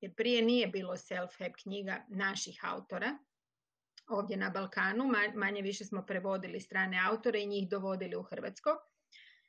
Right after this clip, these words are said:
Pa zato bi ja svakako ukazala, evo, na ovu jednu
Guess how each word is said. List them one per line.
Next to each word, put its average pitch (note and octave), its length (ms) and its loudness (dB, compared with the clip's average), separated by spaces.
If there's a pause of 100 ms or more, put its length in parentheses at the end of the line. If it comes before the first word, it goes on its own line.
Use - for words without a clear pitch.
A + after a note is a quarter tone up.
(280)
Pa G#3 80 0 (140)
zato A#3 300 4
bi A3 160 0
ja A3+ 220 6
svakako A#3 520 2
ukazala, G#3+ 560 2
evo, G3+ 180 -2
na F#3+ 260 -2
ovu G3 140 -2
jednu G3 500 -4